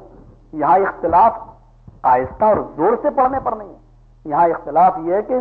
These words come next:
نماز جنازہ میں سورہ فاتحہ پڑھی جائے گی یا نہیں پڑھی جائے گی، یہ الگ، یہ، یہ مسئلہ بڑا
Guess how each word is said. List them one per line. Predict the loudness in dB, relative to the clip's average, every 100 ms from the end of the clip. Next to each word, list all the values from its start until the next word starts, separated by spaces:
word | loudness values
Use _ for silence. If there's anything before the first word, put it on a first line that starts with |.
| -2
نماز | 0 0 0 -2 -2 -8 -20 -20 -4
جنازہ | 2 4 6 4 4 4
میں | 2 0 -2 -10 -6
سورہ | 0 2 2 2
فاتحہ | 4 4 4 2 4 6 4 2 -4 -12 -8 0
پڑھی | 2 2 0 2
جائے | 4 6 6 4
گی | 2 2
یا | 4 4
نہیں | 2 0 0
پڑھی | 0 2
جائے | 2 4 2 -4
گی، | -10 -2
یہ | 2 4
الگ، | 2 0 -2 -2
یہ، | -2 -6 -12 -2 0
یہ | 2 0 -6
مسئلہ | -6 0 2
بڑا | 4